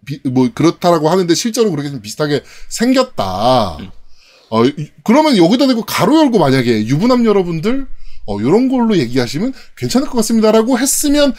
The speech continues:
Speaker 1: 더 유머러스하게 넘어갈 수 있는 부분이 되죠.
Speaker 2: 음.
Speaker 1: 그런데 마지막 부분에, 어, 뭐라고 썼냐면은 얘네가,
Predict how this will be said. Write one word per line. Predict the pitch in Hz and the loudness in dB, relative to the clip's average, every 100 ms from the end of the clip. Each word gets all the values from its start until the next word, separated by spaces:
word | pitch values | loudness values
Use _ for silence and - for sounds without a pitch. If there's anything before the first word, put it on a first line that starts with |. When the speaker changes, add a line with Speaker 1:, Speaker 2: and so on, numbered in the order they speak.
| - - | -8 -2
Speaker 1:
더 | 202 | 0
유머러스하게 | 147 190 349 311 269 233 | 4 4 4 2 2 2
넘어갈 | 160 156 170 | 2 2 0
수 | - | 0
있는 | 131 127 | 0 0
부분이 | 117 123 117 | -2 -2 -2
되죠. | 95 110 87 - - - - | -4 -4 -4 -8 -8 -4 -4
Speaker 2:
음. | - | 2
Speaker 1:
그런데 | 180 208 262 294 269 _ - | 2 4 2 0 -8 _ -4
마지막 | 120 170 294 285 | 0 2 2 2
부분에, | 196 156 196 277 294 - - - | -2 0 0 0 -4 -12 -14 -2
어, | 147 | 0
뭐라고 | 131 160 254 | 4 2 2
썼냐면은 | 208 180 151 139 170 | 2 2 2 2 2
얘네가, | 131 117 202 196 101 | 0 0 2 0 -2